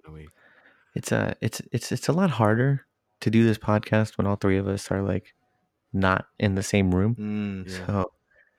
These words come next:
Speaker 2: yeah, it's, it's not as easy.
Speaker 1: But it's,
Speaker 2: So
Speaker 1: it's, it's a testament to how much we care about this project that we still keep doing it.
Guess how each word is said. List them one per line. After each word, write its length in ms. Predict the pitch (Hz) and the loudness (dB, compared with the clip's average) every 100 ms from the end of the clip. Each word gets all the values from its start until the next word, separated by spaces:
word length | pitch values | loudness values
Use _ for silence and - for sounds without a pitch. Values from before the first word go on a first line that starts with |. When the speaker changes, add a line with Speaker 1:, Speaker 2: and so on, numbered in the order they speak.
| _ _ | _ _
Speaker 2:
yeah, 200 | 98 90 98 113 | -4 -4 -4 -8
it's, 120 | - | -6
it's 220 | - 110 | -4 0
not 160 | 127 131 | 4 6
as 140 | 110 | 4
easy. 340 | 95 87 - - - | 4 2 -2 -8 -8
Speaker 1:
But 140 | 139 143 | -2 -2
it's, 160 | - | -2
Speaker 2:
So 160 | - 98 | 0 0
Speaker 1:
it's, 200 | 95 - | 0 -6
it's 140 | 123 | -12
a 60 | 113 | -10
testament 500 | 120 139 - 107 101 | -6 -6 -6 -8 -6
to 60 | 95 | -8
how 160 | 104 | -8
much 240 | 98 90 85 | -8 -8 -8
we 240 | 95 90 - - | -10 -10 -18 -14
care 240 | 104 101 | -6 -6
about 240 | 95 87 | -4 -8
this 140 | 87 85 | -12 -16
project 480 | - 95 92 90 87 | -12 -10 -8 -10 -14
that 80 | |
we 100 | 85 | -16
still 240 | 90 87 90 | -16 -16 -16
keep 300 | - - _ | -16 -20 _
doing 300 | 92 87 80 | -12 -12 -12
it. 140 | 69 | -18